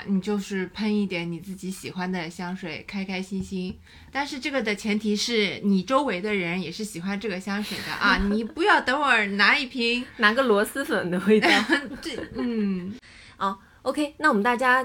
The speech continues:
Speaker 2: 这一趴解压分享的差不多了，然后呢，这次游子有 cue 我们的一个内容环节，就是希望我们做一个书籍的分享。
Speaker 1: 最近在看的书
Speaker 2: 嗯。
Speaker 1: 的分享。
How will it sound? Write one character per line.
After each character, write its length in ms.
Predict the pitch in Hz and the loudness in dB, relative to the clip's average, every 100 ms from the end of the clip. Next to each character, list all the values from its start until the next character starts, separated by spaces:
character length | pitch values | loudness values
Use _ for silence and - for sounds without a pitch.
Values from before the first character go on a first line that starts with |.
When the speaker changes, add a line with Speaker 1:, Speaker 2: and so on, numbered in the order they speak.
| - | 0
Speaker 2:
这 160 | 302 262 | -2 -2
一 60 | |
趴 340 | 214 262 240 247 | 0 4 4 4
解 240 | - 165 | 2 2
压 160 | 185 262 | 6 4
分 140 | 269 | 2
享 120 | 262 | -2
的 80 | 160 | -4
差 220 | 190 233 | -2 -2
不 100 | 196 | -2
多 220 | 196 214 | 0 0
了， 180 | 214 190 | 2 2
然 160 | 180 185 | 2 0
后 220 | 247 254 | 0 0
呢， 320 | 233 214 196 | 2 2 2
这 220 | 196 254 233 | 2 2 0
次 320 | - 220 180 | -2 -4 -2
游 240 | 196 196 | 0 0
子 220 | 220 196 | 0 0
有 120 | 180 156 | 0 0
cue 220 | - 247 | 0 0
我 160 | 185 | 0
们 220 | 165 170 165 | -2 -6 -6
的 100 | 165 | -6
一 80 | |
个 100 | 170 180 | -4 -2
内 220 | 202 190 | -2 -2
容 160 | 170 | -4
环 240 | 170 160 170 | -6 -8 -8
节， 160 | 170 | -8
就 160 | 180 190 | -6 -6
是 120 | 190 | -6
希 120 | 202 | -6
望 80 | 240 | -2
我 80 | 214 | -2
们 140 | 160 | -4
做 220 | 170 226 208 | -4 -2 0
一 100 | 196 | -2
个 320 | 196 202 190 - _ _ _ _ _ | -2 -2 -4 -8 _ _ _ _ _
书 240 | - 285 285 | -8 -6 -4
籍 220 | - 180 | -2 -4
的 40 | |
分 240 | 202 240 269 | -2 -4 -6
享。 220 | - - - | -8 -12 -8
Speaker 1:
最 200 | - 311 | -2 0
近 200 | 240 277 | -2 -4
在 160 | 254 254 | -2 -2
看 260 | 277 247 | -2 -2
的 160 | 220 208 | -2 -4
书 400 | 196 240 233 240 - _ | -4 -4 -4 -6 -12 _
Speaker 2:
嗯。 260 | 214 202 190 - | -8 -8 -10 -6
Speaker 1:
的 280 | 226 214 202 | -2 0 0
分 160 | 254 | -2
享。 360 | 254 208 160 | -2 -2 -4